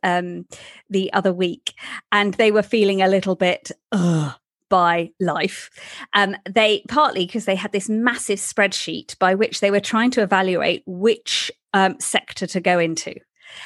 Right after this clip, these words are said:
And as, uh, when you've designed something that's phenomenal, a phenomenal product, it can often be applicable to a whole range of sectors.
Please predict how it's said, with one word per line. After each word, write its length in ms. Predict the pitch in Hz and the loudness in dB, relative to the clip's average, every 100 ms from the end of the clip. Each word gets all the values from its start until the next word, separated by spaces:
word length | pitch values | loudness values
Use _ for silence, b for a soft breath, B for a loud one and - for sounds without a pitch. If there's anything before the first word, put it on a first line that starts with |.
| B - | B 0
And 280 | 208 208 - | 2 2 0
as, 320 | 240 254 - - - | 0 0 -2 -4 2
uh, 340 | 214 196 190 | 4 6 4
when 240 | 226 262 269 | 2 2 4
you've 280 | 254 190 - | 2 0 -2
designed 460 | 214 220 202 190 | 0 2 2 0
something 340 | - 190 175 175 | -2 -4 -4 -4
that's 220 | - - | -4 -6
phenomenal, 640 | - 170 165 - 170 185 | -2 0 -2 -4 -4 -2
a 100 | - | -2
phenomenal 460 | - 208 190 185 170 | -4 0 2 2 0
product, 460 | - 180 151 - - | 0 0 -2 -6 -8
it 140 | 165 | -8
can 200 | - 226 - | -2 -2 2
often 420 | 240 - 233 202 | 0 2 0 4
be 120 | 185 | 2
applicable 460 | 175 202 - 170 170 | 2 0 -2 -4 -4
to 140 | - | -4
a 40 | 180 | -2
whole 260 | - 208 | 0 2
range 240 | 185 175 170 | 4 2 0
of 60 | 170 | -2
sectors. 580 | 196 - - - - | -4 -4 -8 -10 -10